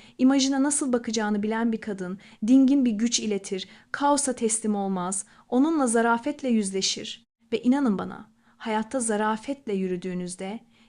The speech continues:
yağmur bile size biraz daha saygı duyuyor gibi görünür.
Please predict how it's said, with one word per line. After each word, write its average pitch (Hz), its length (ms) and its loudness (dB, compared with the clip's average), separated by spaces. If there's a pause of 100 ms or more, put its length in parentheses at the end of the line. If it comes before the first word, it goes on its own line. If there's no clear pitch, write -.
(100)
yağmur 240 480 4
bile 196 200 -2
size 202 380 -4
biraz 233 360 -4
daha 208 220 -6
saygı 196 480 -4
duyuyor 180 340 -4
gibi 175 220 -10
görünür. 185 600 -14